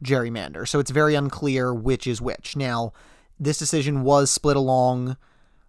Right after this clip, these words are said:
ideological lines. It was a five four decision with all of the conservative justices saying,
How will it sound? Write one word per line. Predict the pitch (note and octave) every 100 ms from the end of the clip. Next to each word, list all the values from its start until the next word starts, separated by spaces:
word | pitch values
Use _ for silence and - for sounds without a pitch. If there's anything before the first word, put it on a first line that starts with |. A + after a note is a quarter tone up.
| _ C#3+
ideological | C#3 C3+ B2+ - B2+
lines. | B2 B2 D3
It |
was | A#2
a | A#2
five | C3 A#2
four | - B2
decision | A#2+ - B2 C#3 C3
with | A#2
all | - A#2+
of | A#2+
the | A#2+
conservative | - A#2+ - C#3 B2+ C#3 C#3+ - - - - - - - -
justices | D3 - D3 D3 C#3+ C#3+ - - _ -
saying, | - C#3 B2+ B2+ B2+ B2